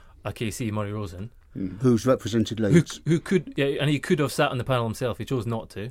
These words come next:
Speaker 3: Mm.
Speaker 1: and he, and he picked a panel of three: uh, David Phillips, K C, Judge Alan Greenwood,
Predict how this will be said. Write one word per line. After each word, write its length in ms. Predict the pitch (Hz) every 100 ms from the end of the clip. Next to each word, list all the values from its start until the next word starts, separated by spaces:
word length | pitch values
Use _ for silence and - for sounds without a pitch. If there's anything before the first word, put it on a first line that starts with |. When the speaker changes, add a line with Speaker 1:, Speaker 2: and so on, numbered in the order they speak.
| -
Speaker 3:
Mm. 240 | 117 101 101
Speaker 1:
and 160 | 104
he, 220 | 104 104 - -
and 120 | 107
he 60 | 104
picked 340 | - - - -
a 60 | 110
panel 260 | 113 110 104
of 80 | -
three: 320 | 104 104 113 - - - - -
uh, 140 | 104
David 280 | 143 135 113
Phillips, 300 | - 123 -
K 160 | 123
C, 380 | 110 117 110 104 - - - -
Judge 200 | 123 117
Alan 420 | 113 110 101 - -
Greenwood, 480 | 123 110 104 107